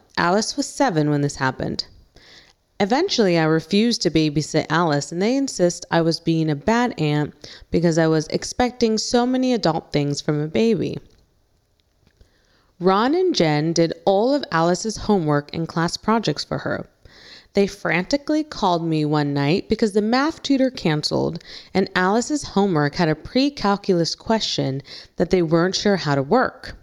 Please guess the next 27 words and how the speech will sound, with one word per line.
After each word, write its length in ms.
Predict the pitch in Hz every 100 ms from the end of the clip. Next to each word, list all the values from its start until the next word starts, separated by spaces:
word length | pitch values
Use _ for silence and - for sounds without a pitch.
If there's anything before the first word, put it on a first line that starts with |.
| _ _ - - - -
I 140 | - 208
sent 360 | - 196 214
them 200 | - 269
the 80 | 285
work 380 | 247 175 190 -
for 240 | - 175
it 120 | 160 160
that 180 | 151 -
one 240 | 220 233
time, 400 | - 143 135 143 - - -
but 120 | 180
after 280 | 196 208 277
that, 340 | 214 151 151 - -
I 100 | -
refused 580 | 175 175 170 147 139 -
to 80 | 175
do 180 | 196 254
so. 340 | - 139 - - - - - _ _ - - - _ -
Alice 400 | 202 208 254 269
is 140 | 214
now 160 | 196 180
seventeen 760 | 175 - 180 202 202 190 185
and 120 | 185
completely 720 | 180 180 - - 180 - 196
out 140 | 175 147
of 140 | 151
control. 520 | - 143 - 123 -